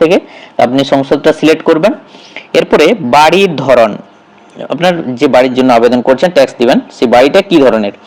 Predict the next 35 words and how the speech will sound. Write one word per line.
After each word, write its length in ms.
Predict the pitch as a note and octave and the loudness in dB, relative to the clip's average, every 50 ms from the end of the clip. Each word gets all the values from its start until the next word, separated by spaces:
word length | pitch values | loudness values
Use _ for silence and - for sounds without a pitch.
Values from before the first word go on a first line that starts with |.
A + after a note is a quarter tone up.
| - - - - - - _ _ - - _ - D3 | -20 -20 -20 -20 -20 -20 _ _ -20 -20 _ -2 0
কাচ্চা 320 | D3+ D3+ D3+ - F#3+ F#3+ F#3 - | 0 0 0 0 -2 -2 0 2
floor 200 | F#3 F3+ F#3 F3+ - D#3 | 2 2 2 2 2 2
with 160 | E3+ F3+ F3+ - - C3+ C#3 | 2 2 0 -2 -2 2 2
wall 180 | D#3 D#3+ E3+ E3 E3 E3 | 4 4 2 0 0 0
made 200 | E3+ E3 E3+ - - - - C#3 | 0 -2 -2 -8 -14 -4 0 0
of 60 | C3 C3 C3 C3 | 2 2 2 2
mud, 200 | D3 E3 F#3 F3+ - - - - A#2 | 2 0 0 -4 -8 -14 -12 -6 -2
bamboo, 360 | C3 C3 C3+ D3+ D#3+ E3+ F#3 D#3 - D3 | 0 0 0 0 2 2 2 2 2 0
ইটিসি, 340 | C#3 D#3+ E3+ E3 - G#3 F#3 C3+ A#2+ | 0 0 -2 0 0 -2 -2 0 0
না 80 | B2+ B2+ B2+ | 0 2 2
roof 160 | C#3+ D#3+ D#3 - - C#3+ | 2 0 0 -2 -2 0
made 180 | D#3 D#3 C#3 - - - C#3 | 0 0 -2 -4 -8 -2 -2
of 80 | C#3+ C3+ - - - - | -2 -2 -2 -12 -20 -10
straw, 240 | - D#3+ D#3+ F3+ G#3 - - - - - _ _ - | -2 0 2 2 0 -2 -8 -20 -20 -20 _ _ 0
tin, 200 | - D#3 E3 D#3+ D#3 D#3 D3 C3 - - | 0 2 2 2 0 -2 -2 -2 0 2
tile 320 | C3 C3 C3 C3 A#2+ A2 - - - - _ _ _ _ _ _ - - C#3 | 2 4 4 2 0 -2 -4 -8 -14 -20 _ _ _ _ _ _ -8 -2 2
বা 120 | D3+ D#3+ F#3+ B3 B3+ - - - _ - | 2 2 2 0 -4 -10 -20 -18 _ -2
কাচ্চা 300 | D#3 D3 D3+ - - D3 C3 B2+ | -2 -2 -2 0 -2 -2 0 2
হাউস, 200 | A#2+ A2 A2+ - - - - | 0 0 -2 -4 -8 -8 -2
কী 80 | F3 E3+ E3+ | 0 2 2
ধরনের 280 | E3+ F3 F3+ F3+ E3 D3+ D3+ | 2 2 0 -2 0 0 2
বাড়ি 200 | D#3 D#3+ F3 C4 - - - - - - _ _ - | 2 2 0 -2 -6 -10 -20 -20 -20 -20 _ _ -4
সেটা 160 | D#3+ D3 E3 D#3+ | 0 2 2 0
এখান 160 | D3+ E3+ D#3 D3 C3 | 2 0 -2 -2 -2
থেকে 120 | D3+ C#3 C3+ B2+ | 0 0 0 0
আপনি 120 | C3 C#3 C3+ B2 B2 | 2 0 0 0 0
দেখে 240 | C3+ B2 - A3+ - F4+ - - | 0 0 2 0 0 0 -2 -4
সিলেক্ট 260 | - D3 C3+ C3 B2 - - | -2 0 0 0 0 0 0
করবেন 240 | B2 A#2+ A#2 A#2+ A2+ - - - - D3+ | 2 2 2 0 -2 -4 -12 -18 -14 -4
যে 80 | B2+ C3 C3 | 0 0 2
আপনার 180 | B2 C3 C3 C3 B2 | 2 2 0 2 2
বাড়িটি 240 | B2+ C3 B2+ B2+ D3 - - | 2 2 2 0 -2 -2 0
কাঁচা। 320 | C3 C3+ - - - G3+ F3+ - - - - - - _ _ _ _ _ _ _ _ - - E3 | -2 -2 -2 0 0 0 0 -2 -6 -12 -20 -20 -20 _ _ _ _ _ _ _ _ -6 -6 -2
এখান 140 | - F#3 F3 F3 | -2 -2 0 0
থেকে 140 | F3 F#3 | 0 0